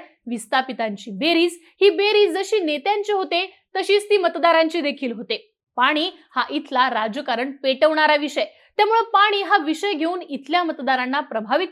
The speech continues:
करणं भाजपला सोपं होतं. काँग्रेस, राष्ट्रवादीला पर्याय म्हणून येणाऱ्या कोणत्याही पक्षाला हा मुद्दा घेऊन मैदानात उतरणं सोपं होतं.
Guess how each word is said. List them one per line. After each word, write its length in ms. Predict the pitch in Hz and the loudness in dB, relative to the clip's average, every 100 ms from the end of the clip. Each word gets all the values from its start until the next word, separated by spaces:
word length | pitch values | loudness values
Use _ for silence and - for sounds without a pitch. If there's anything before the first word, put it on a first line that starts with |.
| - | -2
करणं 320 | 285 277 311 - _ | -2 -2 -6 -12 _
भाजपला 580 | 196 233 226 269 220 214 | -10 -8 -6 -6 -6 -8
सोपं 380 | - 311 - 202 | -6 -6 -6 -10
होतं. 260 | 190 - 220 - - | -10 -6 -6 -6 -4
काँग्रेस, 420 | 247 254 311 320 | -2 0 -2 0
राष्ट्रवादीला 640 | 262 254 285 277 254 262 294 | -2 -2 -2 -2 -2 0 -2
पर्याय 440 | 277 220 240 302 | -2 -4 0 0
म्हणून 240 | 294 302 | 0 -4
येणाऱ्या 360 | 285 254 254 277 | -4 -4 0 -2
कोणत्याही 540 | 302 240 226 247 262 311 | -2 -8 -4 -2 -2 -2
पक्षाला 600 | 226 214 - 339 277 339 - _ | -8 -10 -4 0 2 2 -4 _
हा 80 | 392 | 0
मुद्दा 360 | 370 285 392 415 | 0 4 4 6
घेऊन 260 | 427 427 | 2 0
मैदानात 480 | 320 302 370 415 440 | -2 -2 -2 -4 -6
उतरणं 360 | 320 349 349 392 | -6 -6 -6 -8
सोपं 380 | - 381 311 247 | -4 -4 0 -2
होतं. 260 | 214 233 | -2 -6